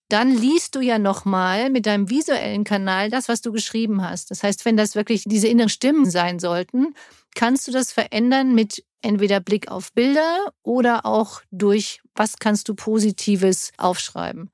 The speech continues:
Und vielleicht schreibst du einfach jeden Abend nur eine klitzekleine Sache auf diese Woche, die positiv gewesen ist.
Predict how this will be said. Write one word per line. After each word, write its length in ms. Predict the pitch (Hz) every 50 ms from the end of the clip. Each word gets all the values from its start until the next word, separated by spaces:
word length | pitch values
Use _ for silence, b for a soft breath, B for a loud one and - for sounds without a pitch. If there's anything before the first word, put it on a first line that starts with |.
| _ _ _
Und 100 | 240 214
vielleicht 260 | 254 269 277 285 -
schreibst 220 | 269 285 269 -
du 40 | 277
einfach 220 | - 269 247 285
jeden 380 | 262 233 202 233 262 285 302 320
Abend 720 | - - - 220 240 254 240 233 240 262 302 - - b b b b b b b b b _
nur 240 | 240 254 247 - -
eine 340 | - 247 277 311 330 349 311
klitzekleine 840 | - - 285 294 - - - 294 - - - 262 247 247 247 247 247
Sache 360 | 214 226 214 - - 185 - -
auf 160 | 185 185 -
diese 300 | - 196 185 185 185 170
Woche, 360 | 175 175 - - 226 247 302 403 403 - _ _ _ _
die 180 | 208 214 247 262
positiv 680 | - - - 220 214 196 185 160 - - 175 160 -
gewesen 440 | - 170 170 165 156 151 185 - -
ist. 320 | - - - - - -